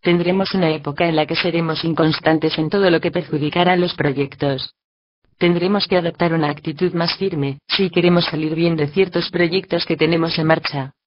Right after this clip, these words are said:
Cuando nos vemos atrapando una mariposa en nuestro sueño, quiere decir que vamos a tener una relación sentimental de corta duración pero muy satisfactoria, por lo menos al principio. Suscríbete para la próxima vez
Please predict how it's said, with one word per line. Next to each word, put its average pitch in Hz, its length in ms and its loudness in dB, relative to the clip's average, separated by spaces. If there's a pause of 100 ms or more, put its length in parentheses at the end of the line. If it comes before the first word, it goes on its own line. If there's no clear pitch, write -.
(560)
Cuando 180 300 4
nos 156 180 -2
vemos 208 320 4
atrapando 185 640 0
una 185 180 0
mariposa 160 500 -2
en 156 100 0
nuestro 156 320 0
sueño, 190 360 0
quiere 190 280 2
decir 160 400 0
que 170 120 2
vamos 170 320 2
a 147 60 -2
tener 165 260 0
una 156 180 2
relación 147 460 -2
sentimental 170 680 0
de 156 100 2
corta 175 320 -2
duración 156 460 -2
pero 151 200 2
muy 165 180 2
satisfactoria, 151 1040 -2 (100)
por 180 120 -2
lo 156 140 2
menos 170 300 0
al 175 100 2
principio. 143 680 -4 (680)
Suscríbete 190 680 -2
para 170 200 2
la 160 120 0
próxima 190 440 0
vez 170 260 2